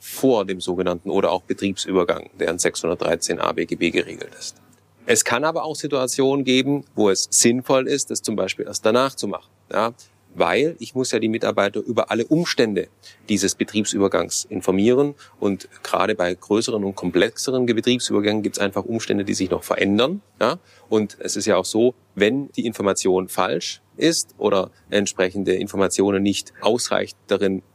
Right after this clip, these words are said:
ausgeführt sind, hat dieses Informationsschreiben nicht den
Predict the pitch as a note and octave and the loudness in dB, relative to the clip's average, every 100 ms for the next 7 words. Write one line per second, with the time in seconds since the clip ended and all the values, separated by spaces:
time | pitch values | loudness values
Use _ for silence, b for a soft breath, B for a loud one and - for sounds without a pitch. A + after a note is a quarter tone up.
0 | _ - - - - C3 - - C#3 D#3+ | _ -20 -20 -4 2 2 0 -8 -2 2
1 | D#3 D#3 - D#3+ F#3 - b b b _ | 2 4 2 2 0 -6 b b b _
2 | _ _ - - A#2+ - B2+ A#2 A2 A#2 | _ _ -8 -2 -2 -2 -4 -4 -6 -2
3 | G#2 G2 - G2+ G2+ F#2+ F#2+ G2+ A2 - | 2 2 2 0 0 0 0 0 -2 -2
4 | - - F#2+ | -2 2 2